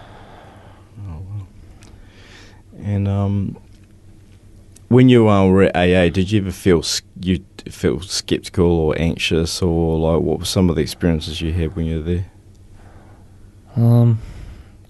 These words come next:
Speaker 2: I guess when I first got there, I was just, I was so disconnected, I guess. Um, I didn't trust anybody.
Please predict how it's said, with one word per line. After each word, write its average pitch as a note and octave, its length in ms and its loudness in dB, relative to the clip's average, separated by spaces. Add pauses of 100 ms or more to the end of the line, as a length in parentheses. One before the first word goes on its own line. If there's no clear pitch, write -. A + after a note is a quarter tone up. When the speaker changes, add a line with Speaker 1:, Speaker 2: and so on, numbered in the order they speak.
(720)
Speaker 2:
I G2 80 2
guess A#2+ 180 6
when A2 120 6
I F#2+ 60 6
first G2+ 340 2
got D#2+ 160 2
there, F2+ 140 6
I - 20 8
was F2 440 2 (200)
just, - 300 -6
I E2+ 220 -2 (800)
was E2+ 120 -2
so E2+ 420 2
disconnected, E2 680 -2
I D#2 60 0
guess. - 340 -2
Um, E2 320 0
I F2 60 4
didn't E2+ 160 4
trust E2+ 320 0
anybody. F#2 340 4